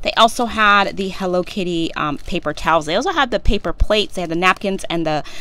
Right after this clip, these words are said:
paper plates and paper cups, but I really didn't need them. I just fell in love with the napkins. I just thought these were so stinking cute. These were ninety-nine cents as well. They had these, um,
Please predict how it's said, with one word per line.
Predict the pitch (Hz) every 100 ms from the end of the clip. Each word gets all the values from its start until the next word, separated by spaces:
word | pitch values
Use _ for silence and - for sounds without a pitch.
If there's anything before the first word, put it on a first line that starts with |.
| - -
paper | 320 262
plates | - 214 -
and | - 196
paper | 196 180
cups, | 165 175 - -
but | 202
I | 202
really | 220 277 262
didn't | 208 - 151
need | 160
them. | 156 156
I | 147
just | 160 196 -
fell | 156
in | 151
love | 143 135
with |
the | 127
napkins. | 127 123 - 113
I | 131
just | -
thought | -
these | 135 127
were | 131
so | - - 165 180 151
stinking | - 135 120 113
cute. | - 143 - - - - - -
These | 269 262
were | 269
ninety-nine | 208 202 208 196 180
cents | 185 175 170
as | 160 151
well. | 170 220 220 220 226 - - - -
They | 269
had | 277 277 -
these, | 214 247 233 -
um, | 214 196